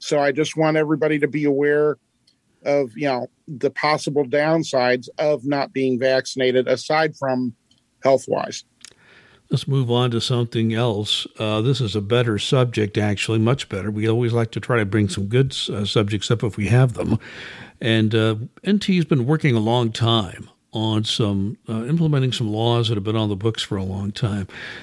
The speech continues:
Speaker 2: Uh, it has to do with the, a certain amount of public service that you put in, that student loan forgiveness can be enacted if you're in public service for,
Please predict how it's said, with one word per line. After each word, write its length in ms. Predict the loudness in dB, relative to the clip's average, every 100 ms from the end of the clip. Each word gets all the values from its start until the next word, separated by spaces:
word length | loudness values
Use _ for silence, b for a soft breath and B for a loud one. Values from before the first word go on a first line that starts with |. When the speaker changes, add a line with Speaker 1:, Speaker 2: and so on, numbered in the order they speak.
| B 0
Speaker 2:
Uh, 300 | 2 0 -2
it 100 | 0
has 200 | 0 2
to 80 | 2
do 140 | 2
with 180 | 2 0
the, 160 | 0 0
a 80 |
certain 320 | 0 0 0 2
amount 240 | 2 2
of 100 | 0
public 380 | -4 -2 -2 -2
service 500 | 0 0 0 -2 -2
that 140 | -4
you 160 | -4 -6
put 320 | -2 0 4
in, 260 | 4 4 0 B B 0
that 160 | 0
student 540 | 0 0 2 2 0 -2
loan 300 | 0 2 0
forgiveness 760 | -2 -2 0 0 0 -2 -4
can 240 | -4 -4 0
be 240 | 0 2
enacted 460 | 2 0 0 -4 -8
if 180 | -6
you're 120 | -6 0
in 180 | 2
public 400 | 2 0 0 -2
service 400 | 0 0 0 -4
for, 280 | -4 -4 -4